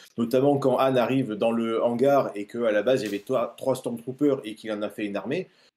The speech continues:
ça me semble plus cohérent. Maintenant, il a un petit peu usé de la palette et certains sont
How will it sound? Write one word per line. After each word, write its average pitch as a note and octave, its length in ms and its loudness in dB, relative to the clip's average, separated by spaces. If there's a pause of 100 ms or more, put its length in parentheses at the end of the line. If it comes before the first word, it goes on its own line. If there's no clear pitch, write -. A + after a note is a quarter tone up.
(160)
ça C#3 140 0
me C3 60 0
semble F3+ 220 0
plus E3 220 -10
cohérent. A#2 480 2 (420)
Maintenant, B2 240 2
il D#3+ 160 2
a C#3+ 160 2
un D#3 100 2
petit D3+ 200 -8
peu D#3 260 2
usé C3 320 -2
de A#2 60 -2
la G#2+ 80 2
palette D3+ 440 -2
et B2+ 120 -4
certains F3+ 720 -4
sont B2 320 -10